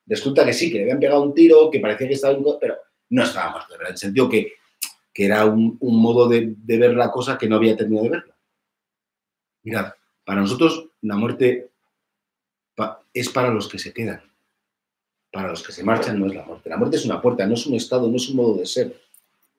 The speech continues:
Es una puerta que se pasa. Como tú no la has pasado todavía,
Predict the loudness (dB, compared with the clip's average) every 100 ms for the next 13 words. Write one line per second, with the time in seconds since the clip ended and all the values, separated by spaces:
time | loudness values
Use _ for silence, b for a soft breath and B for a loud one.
0 | -6 0 0 2 2 2 -2 -4 -14 _
1 | -6 -4 -2 0 0 0 -2 0 4 4
2 | 2 -2 0 4 6 6 4